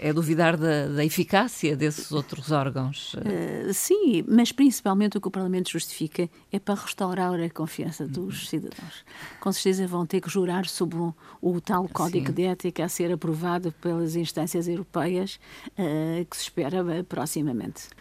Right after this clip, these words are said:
Speaker 1: Na ordem do dia está a escassez de semicondutores, que requer um plano da União Europeia para lidar com esta questão, que é grave.
Speaker 2: É, é complicado.
Speaker 1: É co-,
Speaker 2: É
Speaker 1: é
Speaker 2: muito
Speaker 1: complexa.
Speaker 2: complicado e, além disso,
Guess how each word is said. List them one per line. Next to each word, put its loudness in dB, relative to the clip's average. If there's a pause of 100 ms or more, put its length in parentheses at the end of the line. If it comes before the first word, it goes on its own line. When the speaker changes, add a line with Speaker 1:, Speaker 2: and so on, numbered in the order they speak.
(140)
Speaker 1:
Na 10
ordem 6
do 2
dia 6
está 4
a -4
escassez 0
de 0
semicondutores, 2 (460)
que -8
requer 0 (180)
um 4
plano 4
da 4
União 4
Europeia 0
para -2
lidar -2
com -4
esta -4
questão, -6 (140)
que 2
é 2
grave. 2 (840)
Speaker 2:
É, -2
é 2
complicado. -4
Speaker 1:
É -4
co-, -12 (260)
Speaker 2:
É 0
Speaker 1:
é 0
Speaker 2:
muito -2
Speaker 1:
complexa. 4
Speaker 2:
complicado 2
e, 2
além 2
disso, -2